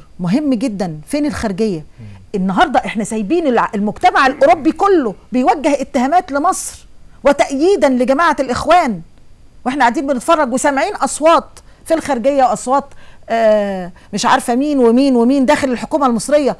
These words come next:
Speaker 2: مم.
Speaker 1: تنادي بالمصالحة وتنادي بالطبطبة على الإخوان. إحنا بننفذ أجندة الولايات المتحدة الأمريكية. لا، أنا آسفة، أنتم حكومة مؤقتة، عليكم أن تعلموا جيدا،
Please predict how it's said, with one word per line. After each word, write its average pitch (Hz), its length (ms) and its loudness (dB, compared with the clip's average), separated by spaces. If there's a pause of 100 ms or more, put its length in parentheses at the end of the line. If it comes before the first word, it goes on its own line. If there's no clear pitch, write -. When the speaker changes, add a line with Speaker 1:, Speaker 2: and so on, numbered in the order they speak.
(120)
Speaker 2:
مم. 117 60 -16
Speaker 1:
تنادي 269 320 2
بالمصالحة 247 600 0 (140)
وتنادي 277 420 0
بالطبطبة 320 540 0 (300)
على 220 180 4
الإخوان. 285 420 2 (220)
إحنا 226 200 -2
بننفذ 214 540 -2
أجندة 254 360 -6
الولايات 240 280 -2
المتحدة 262 300 -4
الأمريكية. 226 480 -4 (180)
لا، 330 100 -2
أنا 285 160 -6
آسفة، - 220 -16 (840)
أنتم 254 340 -4
حكومة 277 440 -8
مؤقتة، - 520 -14 (380)
عليكم 208 360 -10
أن 180 120 -12
تعلموا 196 380 -8
جيدا، 202 340 -10